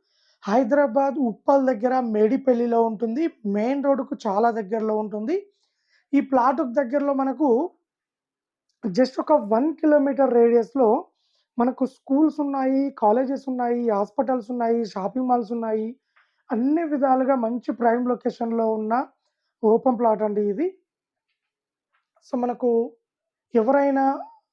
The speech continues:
ఓపెన్ ప్లాట్ కానీ, అలాగే ఇండిపెండెంట్ హౌస్ కానీ, అపార్ట్మెంట్ ప్లాట్ కానీ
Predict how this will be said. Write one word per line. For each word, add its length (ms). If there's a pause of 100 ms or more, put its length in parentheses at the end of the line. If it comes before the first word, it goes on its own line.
(480)
ఓపెన్ 320
ప్లాట్ 280
కానీ, 320
అలాగే 320
ఇండిపెండెంట్ 460
హౌస్ 200
కానీ, 280
అపార్ట్మెంట్ 440
ప్లాట్ 240
కానీ 300